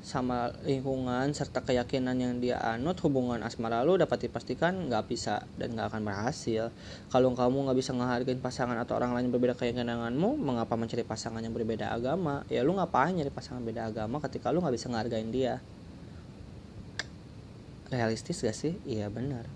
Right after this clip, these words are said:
Tiga, open minded. Pada dasarnya kita memang hidup di negara yang syarat akan perbedaan, ya kan? Kita tuh udah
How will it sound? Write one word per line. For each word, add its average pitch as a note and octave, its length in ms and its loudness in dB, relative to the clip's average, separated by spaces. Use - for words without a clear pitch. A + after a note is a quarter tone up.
Tiga, E3 320 10
open C#3+ 320 6
minded. C#3 480 6
Pada C#3+ 240 8
dasarnya D3 320 4
kita E3 240 2
memang D#3 240 4
hidup C#3+ 240 4
di C#3 80 8
negara A#2+ 400 4
yang B2+ 240 4
syarat A#3+ 400 4
akan A2 320 -2
perbedaan, A2 760 -2
ya - 140 -6
kan? D3 240 6
Kita F3 240 6
tuh A3 160 8
udah E3+ 80 8